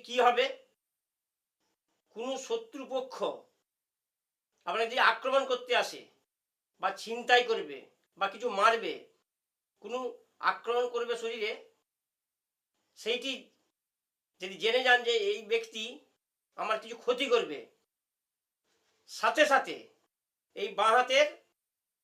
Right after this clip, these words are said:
এই মধ্যমা, অনামিকা এবং কনিষ্ঠা এক চিমটি ধুলো নিয়ে আজকের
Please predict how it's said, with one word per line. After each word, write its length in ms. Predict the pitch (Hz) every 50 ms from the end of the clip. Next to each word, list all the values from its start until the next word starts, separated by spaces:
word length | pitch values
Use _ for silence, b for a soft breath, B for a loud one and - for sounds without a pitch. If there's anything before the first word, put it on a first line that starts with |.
| _ _ _ _ _ _ _ _ _ _ _ _ _ _ _ _ _ _ _ _ _ _ _ _ _ _ _ _ _ _ _ _ _ _ _ _ _ _ _ _ _ _ _
এই 120 | 170 170 165 165 180
মধ্যমা, 460 | 202 202 170 165 233 233 247 254 277 - - - - _ _ _ _ _ _ _ _ _ _ _ _ _ _ _ _ _ _ _ _ _ _ _ -
অনামিকা 540 | 175 214 247 254 254 269 262 - - 226 320 - - - - _ _ _ _ _ _ _ _ _ _ _ _ _ _ - 214
এবং 140 | 254 277 269 - 226
কনিষ্ঠা 460 | 233 247 247 - - - - 160 117 95 - - _ _ _ _ _ _ _ _ _ _ _ _ _ _ _ _ _ _ _ _ _ _ _ _ _ _ _ _ _ _ _ _ _ _ _ _ _ _ _ _ _ _ _ _ _ _ _ _ _ -
এক 140 | 233 254 - -
চিমটি 300 | 262 277 269 262 254 269 269 202 160
ধুলো 180 | 208 233 262 247 233
নিয়ে 200 | 240 208 165 139 120 - - _ _ _ _ _ _ _ _ _ _ _ _ _ _ _ _ _ _ _ _ _ _ _ _ _ -
আজকের 400 | 151 180 208 196 196 214 254 247